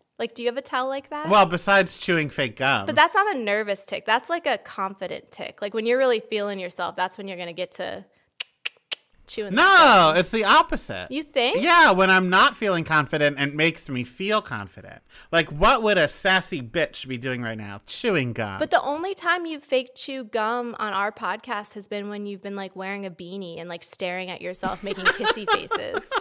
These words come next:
Speaker 1: It's a multi-purpose tick. If you're
Speaker 2: Mm.
Speaker 1: not feeling confident, it brings you up. And if you're already feeling confident, it just blows
Speaker 2: Adds
Speaker 1: the top
Speaker 2: to it.
Speaker 1: off. Yeah.
Speaker 2: <laughs>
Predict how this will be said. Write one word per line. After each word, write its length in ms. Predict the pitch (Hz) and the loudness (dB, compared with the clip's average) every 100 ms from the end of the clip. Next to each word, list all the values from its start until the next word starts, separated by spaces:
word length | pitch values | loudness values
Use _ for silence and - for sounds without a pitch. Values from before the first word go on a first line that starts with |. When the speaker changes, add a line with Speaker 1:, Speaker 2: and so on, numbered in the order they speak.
| - | -2
Speaker 1:
It's 160 | 262 | -2
a 60 | 294 | 0
multi-purpose 1200 | 269 247 254 311 262 - - 226 226 196 - - | 2 2 2 -2 -2 -6 -10 -10 -8 -8 -8 -10
tick. 200 | - 190 | -10 -6
If 300 | 160 156 254 | -6 -4 -2
you're 120 | 233 | -2
Speaker 2:
Mm. 40 | 233 | 0
Speaker 1:
not 280 | 233 247 | 0 0
feeling 260 | 277 269 269 | -2 -4 -4
confident, 480 | 277 262 262 262 220 | -4 -4 -4 -6 -6
it 160 | 214 | -8
brings 320 | 220 214 208 220 | -8 -8 -8 -6
you 100 | 202 | -4
up. 200 | 202 202 | -4 -6
And 140 | 202 | -10
if 120 | 190 | -10
you're 160 | 190 - | -10 -4
already 340 | 202 214 220 | -2 -2 -6
feeling 300 | 208 202 185 | -8 -8 -8
confident, 460 | 180 185 175 180 - | -10 -12 -10 -12 -12
it 100 | 190 | -12
just 280 | 190 180 - _ _ | -10 -12 -14 _ _
blows 180 | 226 220 | -2 2
Speaker 2:
Adds 280 | 220 240 208 | 2 2 0
Speaker 1:
the 40 | - | -4
top 160 | 196 180 | -4 -4
Speaker 2:
to 40 | |
it. 40 | 190 | -4
Speaker 1:
off. 280 | 190 - - | -4 -6 -10
Yeah. 400 | - 180 170 - | -12 -8 -8 -8
Speaker 2:
<laughs> 60 | - | -8